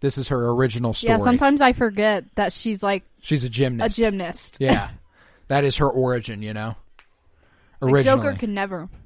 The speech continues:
Speaker 1: Even more restricted area. Harley's just like, "Audible,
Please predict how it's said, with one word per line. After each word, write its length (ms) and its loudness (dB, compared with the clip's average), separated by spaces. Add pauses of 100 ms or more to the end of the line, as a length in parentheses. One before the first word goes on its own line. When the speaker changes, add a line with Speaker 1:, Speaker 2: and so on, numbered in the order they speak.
(340)
Speaker 1:
Even 360 8
more 280 8
restricted 500 2
area. 380 2
Harley's 340 6
just 160 -6
like, 160 -2 (120)
"Audible, 600 8